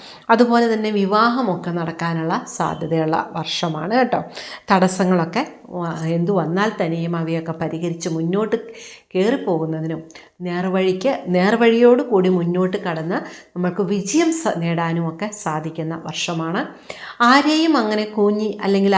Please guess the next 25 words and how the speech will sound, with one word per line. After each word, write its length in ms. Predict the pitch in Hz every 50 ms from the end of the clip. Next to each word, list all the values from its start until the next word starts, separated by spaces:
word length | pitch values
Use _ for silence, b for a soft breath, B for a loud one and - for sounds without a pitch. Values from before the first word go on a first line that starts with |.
| 185
ആരുടെയും 380 | 196 208 214 220 226 240 247 233 233 -
കീഴിൽ 280 | 202 190 196 202 208 190
അങ്ങനെ 200 | 180 180 180 185 185 185
മുട്ടുമടക്കി 540 | 185 - - 320 247 214 180 175 - 185 180 175
നിൽക്കുന്ന 280 | 170 - 175 165 175 170 170
പ്രകൃതമൊന്നും 560 | 180 160 170 175 185 190 180 180 170 170 170 165 160
ഇല്ലെങ്കിൽ 340 | 165 175 180 190 196 190 185 185
തന്നെയും 320 | 160 160 165 170 175 165 170 - B B B B B B B B - 214
എല്ലാവരോടും 600 | 226 240 269 302 320 302 247 214 202 190 202 208 196 185
വളരെ 240 | 175 180 185 196 190 185
വിനയവും 440 | 175 175 180 190 196 190 180 165 165 165 B B B B B B _ -
വളരെ 220 | 180 185 185 180 - -
സ്നേഹവുമായിട്ട് 800 | 190 175 165 165 170 165 185 202 196 190 180 165 165 165 170 165
പെരുമാറുന്നവർ 680 | 175 160 156 160 156 160 160 160 165 160 160 165 165 165 165 -
തന്നെയായിരിക്കും. 640 | 156 160 160 160 156 156 151 151 147 - - 262 320 330 B B B B B B B B B 285
ഈ 60 | 320 320
നക്ഷത്രക്കാർക്ക് 680 | 294 - - 254 233 240 240 247 240 240 - 240 - 226 190
എപ്പോഴെങ്കിലും 600 | - - 196 202 208 202 196 185 180 185 185 185 180
ലൈഫിൽ 320 | 175 165 165 175 170 170 165 165 - - 180
എന്തെങ്കിലും 340 | 175 185 175 185 180 180 180
ഒരു 100 | 180 175 165
ബുദ്ധിമുട്ട് 420 | 160 160 - 196 208 214 208 240 175
വരികയാണ് 600 | 160 151 151 147 160 170 175 156 147 151 156 170 170 170 160
എങ്കിൽ 240 | 151 143 170 165 156 147 - B B B B B B B - 220
വിഷ്ണു 260 | 220 - - 277 311